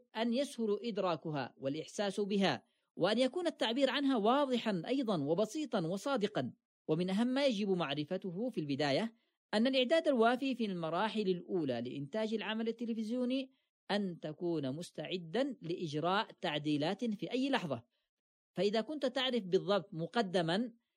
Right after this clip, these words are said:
الذي ستفعله، يصبح في مقدورك عندئذ أن تكون مرنا، فقد يحدث شيء في مكان التصوير يغير من أفكارك. هنا يجب أن تكون متفتحا دائما، وأن يكون هناك مكان لمزيد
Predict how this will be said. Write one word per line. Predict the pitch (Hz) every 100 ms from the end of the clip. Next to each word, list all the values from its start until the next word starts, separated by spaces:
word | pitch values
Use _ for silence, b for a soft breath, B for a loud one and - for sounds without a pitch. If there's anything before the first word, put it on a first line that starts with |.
| _ -
الذي | 196 277 277
ستفعله، | - 185 180 175 226 180 208 202
يصبح | 190 254 208 180
في | 185 175
مقدورك | 160 156 147 214 208 190
عندئذ | 156 151 170 277 214 170 185 220
أن | 165
تكون | 151 185 208
مرنا، | 302 285 165 117 - _ _ _
فقد | 180 202 185
يحدث | 240 202 208
شيء | 196 190 185 175 175
في | 165 156
مكان | 151 160 156
التصوير | 143 151 135 139 139 147 - _ -
يغير | 147 208 277 269
من | 254
أفكارك. | 240 233 277 233 185 - _ _ 185
هنا | 180
يجب | 185 202 175 196
أن | 180 151
تكون | 151 165 175 185 220 -
متفتحا | 175 226 196 180 - 226 208
دائما، | 156 233 277 202 123
وأن | 156 185
يكون | 190 247 233
هناك | 185 196 220
مكان | 185 170 214 220 208 151 -
لمزيد | 151 147 160 202 180 175